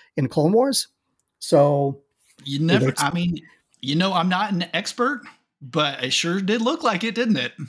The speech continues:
Speaker 1: Yeah, and, you know, so there's, there's the speculation there that, you know, maybe he went to Nab-, they went to Naboo. <sighs> I mean,
Speaker 2: Oh,
Speaker 1: we
Speaker 2: that would
Speaker 1: don't
Speaker 2: be so cool.
Speaker 1: Yeah, we don't know if Jar
Speaker 2: Oh.
Speaker 1: Jar was there during Order sixty-six on Coruscant or,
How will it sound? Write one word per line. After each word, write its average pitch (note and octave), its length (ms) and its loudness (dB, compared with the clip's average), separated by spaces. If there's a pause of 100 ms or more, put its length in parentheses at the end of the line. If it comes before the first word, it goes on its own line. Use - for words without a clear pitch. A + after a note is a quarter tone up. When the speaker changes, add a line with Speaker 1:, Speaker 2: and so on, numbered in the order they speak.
(200)
Speaker 1:
Yeah, D#3 500 4
and, E3+ 220 0
you F#3 80 0
know, D#3+ 100 2
so E3 200 0
there's, E3 320 -2
there's D#3 240 -4
the D3+ 80 -6
speculation D#3+ 720 -4
there F3+ 180 -2
that, D#3 240 0
you D#3+ 60 -4
know, D3 100 -2
maybe C#3+ 380 -2
he C#3+ 200 -4
went C3+ 220 -4
to - 100 -4
Nab-, B2+ 240 -6
they C#3 120 0
went C3 180 -4
to C3+ 80 -6
Naboo. F3 540 4
<sighs> - 1400 -20
I E3+ 280 0
mean, D3 180 0
Speaker 2:
Oh, C#3+ 120 0
Speaker 1:
we D3+ 100 6
Speaker 2:
that E3+ 60 4
would - 20 4
Speaker 1:
don't D#3+ 100 2
Speaker 2:
be C#3+ 80 2
so - 220 0 (200)
cool. F#4+ 680 0
Speaker 1:
Yeah, D#3 340 0
we E3+ 260 0
don't F3 200 2
know D3 220 0
if D4+ 160 2
Jar F#3 120 2
Speaker 2:
Oh. - 40 0
Speaker 1:
Jar F#3+ 220 2
was F#3+ 260 -2
there F3 440 -2 (160)
during F3+ 180 0
Order F#3 240 0
sixty-six G3 640 -2
on D3 200 -2
Coruscant E3+ 600 0
or, C3+ 340 -6